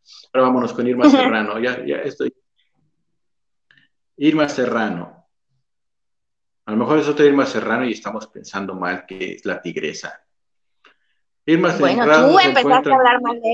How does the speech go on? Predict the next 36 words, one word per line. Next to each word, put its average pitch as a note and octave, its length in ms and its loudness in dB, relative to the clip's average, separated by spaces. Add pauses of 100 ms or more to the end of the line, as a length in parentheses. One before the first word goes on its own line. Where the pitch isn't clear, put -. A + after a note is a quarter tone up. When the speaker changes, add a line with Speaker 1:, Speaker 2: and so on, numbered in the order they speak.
Speaker 2:
ella, F#3 220 -2
¿no? F#3+ 180 -10 (760)
Tú C4 80 4
empezaste C#4+ 460 4
a - 20 6
Speaker 1:
No, G3+ 80 6
Speaker 2:
sacar C4+ 280 4
sus D4+ 80 4
Speaker 1:
yo F3+ 100 0
Speaker 2:
trapitos A#3+ 580 -4
al F#3+ 220 -8
sol. F#3+ 260 -10 (220)
Ah, C#4 240 4
está, C#4 320 2
es C#4 100 -4
ella, C4 300 2
Speaker 1:
No, C#3 100 4
Speaker 2:
es - 60 4
Speaker 1:
yo D#3+ 80 4
Speaker 2:
ella, F3+ 180 -2
mira. F3 320 -10 (1200)
Speaker 1:
yo F3+ 280 4
no F#3 100 4
hablé, F3+ 400 4
yo G#3+ 140 6
no A3 140 4
dije G#3+ 260 -2
nada F3+ 240 2
malo E3 320 0
de D3 140 -2
ella, C3 260 -4
yo C#3+ 160 0
dije C#3+ 560 -10 (600)
que - 180 -12
si G#2+ 140 -16
sabías C3 920 -2